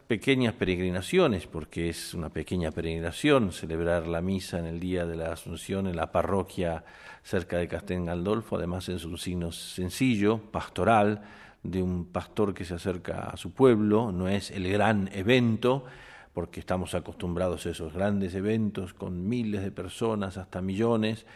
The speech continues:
entonces solemos identificar el ministerio pastoral de un sumo pontífice con estas grandes visitas.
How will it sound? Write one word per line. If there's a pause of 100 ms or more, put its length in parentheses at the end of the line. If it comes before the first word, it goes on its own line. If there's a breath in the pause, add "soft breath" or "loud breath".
(180 loud breath)
entonces
solemos
identificar (560 loud breath)
el
ministerio
pastoral
de
un
sumo
pontífice
con
estas
grandes
visitas.